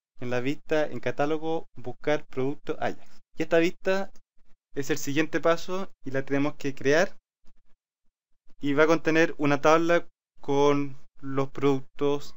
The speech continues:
encontrados. Y nada más. Bien, entonces se carga esta vista y se pasa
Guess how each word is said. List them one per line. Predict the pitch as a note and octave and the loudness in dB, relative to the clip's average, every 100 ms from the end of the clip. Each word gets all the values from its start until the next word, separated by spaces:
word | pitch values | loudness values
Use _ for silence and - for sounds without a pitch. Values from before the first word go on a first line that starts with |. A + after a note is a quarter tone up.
| - | -6
encontrados. | B2 B2+ A#2+ G#2 C#2 - - - - - - - - _ _ _ - | -4 -2 -2 -2 -4 -6 -8 -10 -10 -12 -12 -12 -14 _ _ _ -10
Y | |
nada | A#2+ B2 A2 | -4 -2 -2
más. | F2 - - _ - - - - - - - - - _ _ - | -4 -6 -8 _ -20 -14 -10 -10 -8 -10 -10 -12 -16 _ _ -8
Bien, | D3 D#3 A#2+ | 2 4 4
entonces | B2 C3 D#3 E3+ E3 - | -2 0 0 0 -2 -4
se | - C3+ | -2 2
carga | D3 E3+ E3+ G3 | 4 4 4 2
esta | G3+ C#3+ C#3 D#3 | 2 0 2 4
vista | F3+ - G3+ G3+ - | 4 2 2 2 0
y | C#3 | -4
se | C3+ D3 | -2 2
pasa | D#3 E3+ - F3 F3+ | 4 2 2 0 0